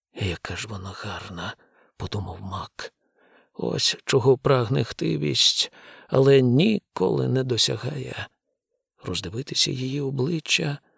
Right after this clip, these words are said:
виявилося непросто, адже при такому тьмяному освітленні волосся з одягом зливалося в одне ціле.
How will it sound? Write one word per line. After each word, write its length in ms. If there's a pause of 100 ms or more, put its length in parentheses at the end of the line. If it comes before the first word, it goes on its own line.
(220)
виявилося 680
непросто, 760 (440)
адже 240
при 200
такому 420
тьмяному 680
освітленні 840 (400)
волосся 600
з 140
одягом 460
зливалося 920 (380)
в 140
одне 320
ціле. 640